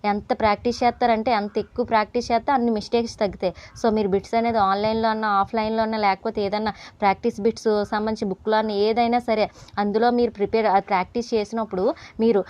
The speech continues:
ఆ, ఒక ఎయిటీ, నైంటీ పర్సెంట్ స్కోర్ చేయగలిగితేనే నెక్స్ట్ టాపిక్కి వెళ్ళండి. లేకపోతే ఫిఫ్టీ, సిక్స్టీ పర్సెంట్ స్కోర్ చేయగలిగితే మళ్ళీ ఒకసారి చూసుకొని, మళ్ళీ ఒకసారి రివిజన్ చేసి అప్పుడు నెక్స్ట్ టాపిక్కి వెళ్ళండి. లేకపోతే మీరు టైం లేదని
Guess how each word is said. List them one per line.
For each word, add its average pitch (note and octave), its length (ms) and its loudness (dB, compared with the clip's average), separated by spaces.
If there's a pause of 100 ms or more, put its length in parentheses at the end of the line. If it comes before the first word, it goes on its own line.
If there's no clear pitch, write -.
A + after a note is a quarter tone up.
(160)
ఆ, G3+ 320 4
ఒక A3 160 -2
ఎయిటీ, G#3 320 0
నైంటీ A3 360 -2
పర్సెంట్ A3 380 0
స్కోర్ G#3+ 400 -2
చేయగలిగితేనే A#3 600 0
నెక్స్ట్ A#3+ 380 -2
టాపిక్కి A#3 320 0
వెళ్ళండి. G3+ 340 0 (240)
లేకపోతే A3 340 0
ఫిఫ్టీ, A#3 340 -2
సిక్స్టీ A3+ 320 -2
పర్సెంట్ A3 320 0
స్కోర్ A3 580 0
చేయగలిగితే A3+ 400 0
మళ్ళీ A#3 320 -2
ఒకసారి A3+ 460 2 (100)
చూసుకొని, G#3 440 -2 (260)
మళ్ళీ G#3+ 260 2
ఒకసారి A3 380 0
రివిజన్ G#3 420 0
చేసి A#3 180 0
అప్పుడు C#4+ 240 0
నెక్స్ట్ B3 320 -2
టాపిక్కి A#3 340 0
వెళ్ళండి. G3 320 -2 (240)
లేకపోతే G#3+ 480 2
మీరు A#3+ 200 2
టైం G#3 300 0
లేదని A#3 520 0